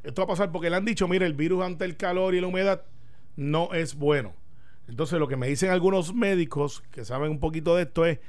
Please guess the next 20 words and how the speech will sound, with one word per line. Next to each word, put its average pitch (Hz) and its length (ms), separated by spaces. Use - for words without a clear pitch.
"Vamos 117 160
a 143 60
tener 175 100
un 190 60
montón 180 240
de 135 60
gente 165 200
que 226 100
viene 165 160
para 160 140
Puerto 147 260
Rico 143 200
y 165 40
se 131 80
está 135 140
yendo 151 180
para 151 140
Latinoamérica", 143 500
sobre 127 180
todo, 127 220